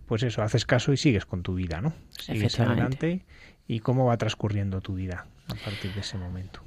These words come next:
Speaker 2: Pues mi vida, eh, sigo con mi pareja,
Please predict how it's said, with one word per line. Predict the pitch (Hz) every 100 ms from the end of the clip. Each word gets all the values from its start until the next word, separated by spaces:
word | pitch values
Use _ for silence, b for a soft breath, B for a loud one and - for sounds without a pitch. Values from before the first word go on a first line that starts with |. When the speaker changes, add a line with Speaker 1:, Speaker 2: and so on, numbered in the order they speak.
| -
Speaker 2:
Pues | 160 156 143
mi | 143 123
vida, | 120 131 151 170 175 170 -
eh, | - 131 123 120 110 90 78 - - - - - - - - -
sigo | - 143 123
con | 117 117
mi | 110
pareja, | 123 131 160 - 185 202